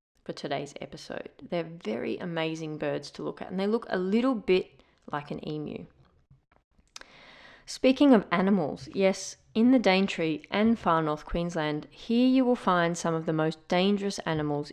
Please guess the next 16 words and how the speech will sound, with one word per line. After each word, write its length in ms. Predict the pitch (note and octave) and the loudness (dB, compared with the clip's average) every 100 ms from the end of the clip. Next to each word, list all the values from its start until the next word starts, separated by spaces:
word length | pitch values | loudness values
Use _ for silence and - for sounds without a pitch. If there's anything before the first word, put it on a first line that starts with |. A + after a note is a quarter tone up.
| - | -6
in 220 | D#3 D3 | -4 -4
the 80 | C#3+ | -2
world, 460 | D#3+ D3 D3+ - - - | -2 -2 -4 -8 -18 -10
crocodiles, 800 | - E3+ - - - - - - _ _ - | -2 -2 -2 -4 -4 -6 -14 -20 _ _ -8
jellyfish, 760 | - D#3+ E3 - - - - - - | 0 2 2 -2 -12 -12 -18 -18 -10
and 180 | F3+ E3+ | -6 -6
st-, 380 | - - - - | -8 -16 -18 -18
sharks, 800 | - - D#3+ - - - - _ - - - - - - - | 2 6 6 4 -4 -14 -20 _ -20 -20 -20 -20 -20 -20 -4
all 340 | - G#3+ B3 B3+ | 6 10 10 10
of 160 | A#3 | 8
which 260 | G3+ - - | 6 2 0
can 300 | - F3+ E3 | -4 -4 -4
kill 340 | - - A3 | -6 2 4
you 140 | A3+ G#3 | 6 4
within 300 | F#3 F3 E3 | 4 0 0
minutes. 500 | F3 D#3 - - | 0 -2 -4 -14